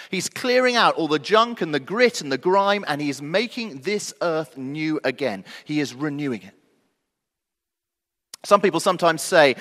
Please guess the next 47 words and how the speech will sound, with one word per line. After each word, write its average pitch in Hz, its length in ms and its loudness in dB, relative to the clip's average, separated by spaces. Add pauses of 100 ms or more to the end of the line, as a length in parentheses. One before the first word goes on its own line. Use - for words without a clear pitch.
(180)
you 180 60 -4
know, 170 80 4
"The 156 140 4
eternal 202 340 0
future, 160 340 -2
it 143 40 4
doesn't 165 220 -4
sound 170 220 0
very 175 220 0
exciting. 175 680 -4
It 113 100 -4
sounds 165 240 2
a 160 40 -2
bit 147 280 -4
boring, 170 500 6
just 135 140 -6
sort 156 100 0
of 147 80 2 (320)
going 202 340 2
on 202 180 0
forever." 156 520 -4 (1120)
But 185 120 2
what 247 200 6
you 269 140 0
and 262 80 2
I 233 120 2
need 208 140 -4
to 220 80 -4
see 190 400 0
is 131 120 2
that 175 80 -2
this 220 260 2
new 254 200 -2
creation 208 540 2
with 143 220 0
us 214 260 0
as 139 140 -6
physical 254 420 -4
people 208 380 -4
in 123 120 -2
a 135 60 4
physical 240 500 -6
place 196 400 0
in 143 100 -8
the 143 60 -4
eternal 214 460 -4
future, 165 460 -8